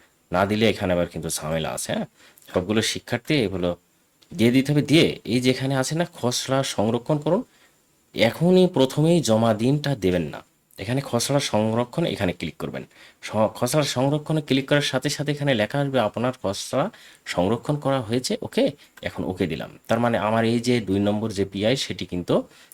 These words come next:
তথ্যটা ইনপুট করা হয়ে গেল। ঠিক একই রকম এখানে যদি আমি আবার ঢুকি, এবার আমরা দেখতে পারবো যে তথ্যটা যেগুলো দিয়েছিলাম, সেগুলো কিন্তু এখানে শো করছে। এখন যদি আমরা মনে করি যে এটা আবার চেঞ্জ করব, যেমন আমি এই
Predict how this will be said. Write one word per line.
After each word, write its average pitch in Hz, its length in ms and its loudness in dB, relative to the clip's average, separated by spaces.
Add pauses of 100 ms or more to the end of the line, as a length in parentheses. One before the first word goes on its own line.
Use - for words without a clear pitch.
তথ্যটা 107 360 -4
ইনপুট 101 320 -2 (160)
করা 123 340 -2
হয়ে 95 140 2
গেল। 64 220 -6 (280)
ঠিক 131 160 -2
একই 127 260 2
রকম 147 240 2
এখানে 127 300 2
যদি 123 220 0
আমি 123 160 0
আবার 113 400 0
ঢুকি, 131 300 -2 (280)
এবার 107 180 4
আমরা 104 200 4
দেখতে 95 300 -2
পারবো 127 260 -2
যে 107 160 -2
তথ্যটা 107 460 -4
যেগুলো 95 360 0
দিয়েছিলাম, 101 440 -2
সেগুলো 92 300 -4
কিন্তু 90 340 -2
এখানে 101 480 -6
শো - 200 -2
করছে। - 340 -10 (360)
এখন 151 300 2
যদি 156 200 4
আমরা 131 160 4
মনে 127 260 6
করি 104 240 2 (320)
যে 101 140 0
এটা 113 160 4
আবার 107 520 0
চেঞ্জ 101 380 0
করব, 78 260 -8
যেমন 110 320 0 (460)
আমি 101 500 0
এই 90 360 -2